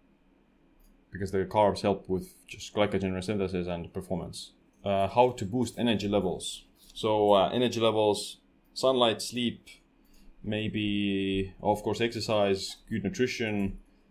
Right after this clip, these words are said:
hydration. Salts are amazing for that,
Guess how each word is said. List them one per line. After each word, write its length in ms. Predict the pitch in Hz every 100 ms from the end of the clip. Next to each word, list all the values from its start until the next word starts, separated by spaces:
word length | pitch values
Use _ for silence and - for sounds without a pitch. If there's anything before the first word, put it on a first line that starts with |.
| _
hydration. 880 | 107 98 107 127 120 120 107 104 101
Salts 680 | - 113 120 - - - -
are 260 | 98 101 71
amazing 540 | 98 107 104 101 98 92
for 140 | 98
that, 340 | 95 92 -